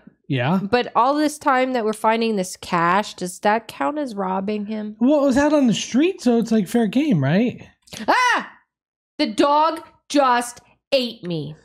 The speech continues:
Speaker 1: Well, yeah, I told you he had red eyes.
Speaker 2: Yeah, well, I didn't realize I was going to pet the, that's, Tough Crew, that's why you don't pet a dog without the per-, the owner's permission.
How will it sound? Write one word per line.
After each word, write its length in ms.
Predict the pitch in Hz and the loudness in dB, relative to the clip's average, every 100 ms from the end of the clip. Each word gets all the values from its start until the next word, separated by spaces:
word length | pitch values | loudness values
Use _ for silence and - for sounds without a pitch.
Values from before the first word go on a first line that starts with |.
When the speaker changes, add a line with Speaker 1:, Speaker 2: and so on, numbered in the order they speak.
| _ | _
Speaker 1:
Well, 220 | 302 311 | 0 2
yeah, 160 | 269 302 | 2 2
I 80 | 311 | 2
told 240 | - 330 | 2 2
you 60 | 349 | 4
he 60 | 311 | 2
had 120 | 240 | 4
red 220 | 240 240 | 4 4
eyes. 640 | 196 180 208 285 277 - - - | 2 4 4 2 0 -4 -12 -2
Speaker 2:
Yeah, 120 | 339 508 | 0 2
well, 120 | 415 359 | 2 2
I 140 | 349 | 2
didn't 380 | 370 381 359 285 | -2 -4 -2 0
realize 720 | 320 427 480 381 339 359 392 | 2 2 2 2 2 2 0
I 80 | 339 | -2
was 120 | 330 | -2
going 260 | 330 359 381 | 0 2 2
to 80 | 370 | 0
pet 240 | 349 339 | -2 -2
the, 160 | 320 233 | -6 -4
that's, 360 | 180 240 294 - 247 - _ _ _ _ _ | 0 0 -2 -8 -16 -18 _ _ _ _ _
Tough 220 | - 262 - | -2 -2 2
Crew, 240 | 349 381 392 - | 2 2 -2 -4
that's 260 | - 240 - | 0 0 0
why 80 | 277 | 0
you 140 | 277 | 2
don't 260 | 294 247 277 | 2 2 2
pet 220 | 294 339 403 | 0 -2 -2
a 60 | 440 | 0
dog 540 | 427 370 320 330 320 - _ _ _ _ _ _ _ - | 2 4 2 2 -4 -20 _ _ _ _ _ _ _ -2
without 400 | 226 208 202 202 | 0 2 0 -4
the 60 | - | -12
per-, 220 | - 285 | -4 -2
the 180 | 220 262 | 0 0
owner's 320 | 233 247 247 - | 2 2 0 0
permission. 680 | 285 247 214 - 156 - | 0 0 -2 -4 -10 -10